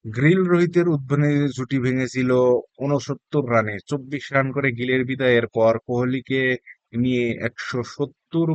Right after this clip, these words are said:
বলে একশো আটষট্টি রানের অবিচ্ছিন্ন জুটি গড়েন রোহিত। কোহলি রোহিতের ওয়ানডেতে এটি উনিশতম সেঞ্চুরি জুটি।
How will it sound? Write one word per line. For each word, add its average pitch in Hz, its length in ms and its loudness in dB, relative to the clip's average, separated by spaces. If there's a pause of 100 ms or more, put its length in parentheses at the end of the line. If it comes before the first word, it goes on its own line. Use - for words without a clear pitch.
বলে 139 260 2 (200)
একশো - 260 -8 (640)
আটষট্টি 160 600 -6
রানের 135 280 0
অবিচ্ছিন্ন 135 840 -4 (640)
জুটি 127 240 -2
গড়েন 113 300 2 (120)
রোহিত। 110 300 -2 (800)
কোহলি 180 340 4
রোহিতের 147 440 0
ওয়ানডেতে 127 600 -4 (160)
এটি 120 200 -4 (920)
উনিশতম 151 640 0
সেঞ্চুরি 127 520 -2
জুটি। 107 300 -14